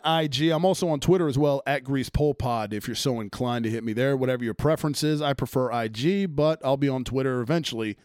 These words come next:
whenever I can remember that I have one. It's not very often. So I G is preferred on my end. Who do you prefer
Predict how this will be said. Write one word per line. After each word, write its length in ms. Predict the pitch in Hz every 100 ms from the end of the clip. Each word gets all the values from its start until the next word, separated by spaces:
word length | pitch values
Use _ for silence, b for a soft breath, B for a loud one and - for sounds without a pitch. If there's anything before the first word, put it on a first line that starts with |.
| b
whenever 300 | - 123 127
I 80 | 127
can 100 | 123
remember 300 | 120 120 123
that 100 | 117
I 120 | 104
have 240 | 101 120 104
one. 160 | 104
It's 120 | 98 123
not 160 | 113
very 220 | 107 104
often. 420 | 104 104 - 90 104
So 400 | - 170 151 117 B B B B -
I 160 | 156 175
G 160 | 160
is 100 | 185
preferred 460 | - 165 175 175 160
on 180 | 151 147
my 300 | 160 180 175
end. 300 | 156 143 127
Who 180 | 151
do 80 | 196
you 160 | 180 190
prefer 560 | - 147 175 147 104